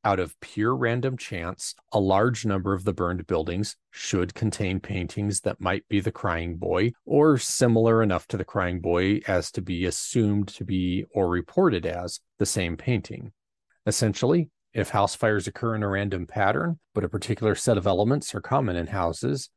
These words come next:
then you would expect a large proportion of house fires to take place at homes with those common attributes. It's not a curse, it's just math.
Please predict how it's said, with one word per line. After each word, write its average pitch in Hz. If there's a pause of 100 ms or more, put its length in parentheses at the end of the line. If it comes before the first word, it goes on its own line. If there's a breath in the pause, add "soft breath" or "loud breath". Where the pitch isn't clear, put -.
(180)
then 101
you 98
would 98
expect -
a 101
large 87
proportion 107
of 95
house 90
fires 85
to -
take -
place 90
at 107
homes 92
with 113
those 92
common 90
attributes. - (240)
It's -
not 120
a 92
curse, - (300)
it's 104
just -
math. -